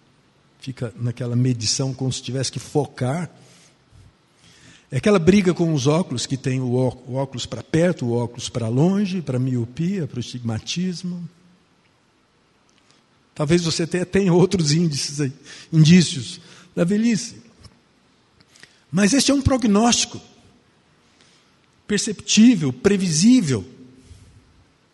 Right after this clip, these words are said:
Mas esse texto também nos fala dos aspectos e prognósticos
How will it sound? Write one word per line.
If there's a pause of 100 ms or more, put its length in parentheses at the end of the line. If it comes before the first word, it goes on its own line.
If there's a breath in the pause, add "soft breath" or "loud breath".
(560 loud breath)
Mas
esse
texto
também
nos
fala
dos
aspectos
e
prognósticos